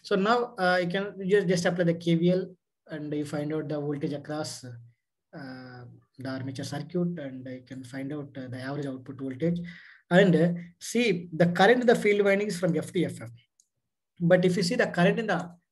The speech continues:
armature winding, it is getting reversed. So it will be from A to A. Okay, the reverse current is flowing to the armature circuit. Due to this reversal armature current, you will get torque as negative. So if torque is negative,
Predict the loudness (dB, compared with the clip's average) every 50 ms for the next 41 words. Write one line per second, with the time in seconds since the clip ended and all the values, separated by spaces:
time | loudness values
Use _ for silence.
0 | _ 0 2 2 4 2 2 2 4 4 4 4 4 2 2 0 0 0 0 -2
1 | -4 -6 -8 -8 -10 -10 -12 -12 -14 -16 _ _ _ _ _ _ _ _ _ _
2 | _ _ _ _ -20 _ -12 -10 -10 -10 -12 -12 -10 -4 -2 0 0 0 -2 -4
3 | -10 -16 _ _ _ _ _ -14 -12 -12 -14 -14 _ -4 2 2 2 2 2 0
4 | -4 -4 -6 -8 -12 -16 _ _ _ _ _ _ _ _ _ _ _ _ _ _
5 | _ _ _ _ _ _ _ _ _ _ _ _ _ _ _ _ _ _ _ _
6 | _ _ _ _ _ _ _ -12 -8 -6 -6 -4 0 0 0 0 2 0 0 0
7 | 0 -2 -4 -6 -6 -6 -4 -4 -6 -6 -6 -6 -8 -10 -16 _ _ _ _ -10
8 | -8 -8 -6 -6 -8 -8 -8 -10 -10 -6 -4 -2 0 0 0 0 -2 -4 -6 -8
9 | -10 -14 -14 -12 -10 -8 -6 -2 0 0 0 2 0 0 0 -2 -2 -4 -4 -4
10 | -4 -2 0 2 2 2 2 -2 -6 -10 -14 -18 -20 _ _ -2 0 4 4 4
11 | 4 4 4 4 4 4 2 2 0 0 0 -2 -4 -4 -4 -6 -8 -10 -12 -16
12 | -20 -20 -20 -20 _ 4 4 6 8 8 8 8 8 8 6 6 6 6 6 6
13 | 6 4 2